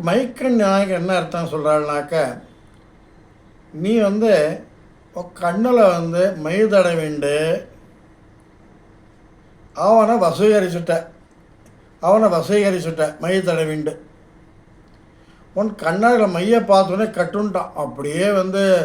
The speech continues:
மயங்கி போய் நின்னுன்னு இருக்கான். அவ்வாறு அவனை நீ வசீகரித்த பிறகு, அவனை நா-, அ-, அ-, எங்களால் அவனை எப்படி வசீகரிக்க முடியும்,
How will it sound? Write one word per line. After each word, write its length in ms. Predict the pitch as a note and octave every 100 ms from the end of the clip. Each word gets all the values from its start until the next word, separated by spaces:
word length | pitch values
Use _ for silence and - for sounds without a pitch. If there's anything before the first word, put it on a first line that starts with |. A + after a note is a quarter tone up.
| D3 - -
மயங்கி 420 | D3 E3 F#3+ F#3+
போய் 140 | F#3+
நின்னுன்னு 460 | F#3 F3 F3+ F#3 F3+
இருக்கான். 340 | F3+ D#3 D3 - - _ _ _ - _ _ - - - - _ _ _ _ - - - - -
அவ்வாறு 680 | C#3 E3+ G3+ G#3 B3+ C4 C4
அவனை 360 | D3+ E3+ G3+ G3+
நீ 180 | F#3+
வசீகரித்த 720 | F3+ D3 G#3 A#3 G#3 F#3+ F#3+ E3+
பிறகு, 680 | D#3 D#3+ E3+ F3+ C#3+ C3+ E3+ - - - - - - - - - - - _ - - -
அவனை 560 | D3+ G3 B3+ B3+ A#3 G3
நா-, 120 | G#3+ -
அ-, 180 | - -
அ-, 240 | D#3+ F3+ F3
எங்களால் 480 | E3+ F#3 G#3+ B3+ B3
அவனை 220 | A3 F#3+
எப்படி 260 | F3+ A3+
வசீகரிக்க 600 | A3 F#3+ F#3+ G#3 G3 F#3 F3+
முடியும், 460 | F3+ F3 F3 F3